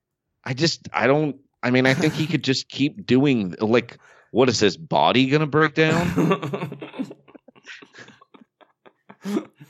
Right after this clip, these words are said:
Speaker 2: I mean,
Speaker 1: That
Speaker 2: he's
Speaker 1: ship has sailed.
Speaker 2: thirty-three. <laughs>
Speaker 1: How old is he?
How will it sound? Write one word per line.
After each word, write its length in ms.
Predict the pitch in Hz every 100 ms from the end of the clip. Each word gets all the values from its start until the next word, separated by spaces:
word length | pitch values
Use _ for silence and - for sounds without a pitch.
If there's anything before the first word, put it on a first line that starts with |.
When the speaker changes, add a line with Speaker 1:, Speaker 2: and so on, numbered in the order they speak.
| _ -
Speaker 2:
I 80 | 185
mean, 120 | 214
Speaker 1:
That 80 | 247
Speaker 2:
he's 100 | 240
Speaker 1:
ship 200 | 180 175
has 80 | 403
sailed. 460 | 415 277 175 147
Speaker 2:
thirty-three. 600 | 180 175 135 110 104 151 139 - 165 - - - _
<laughs> 800 | _ _ _ _ _ _ _ _
Speaker 1:
How 160 | - 117
old 160 | 147
is 80 | 147
he? 160 | 160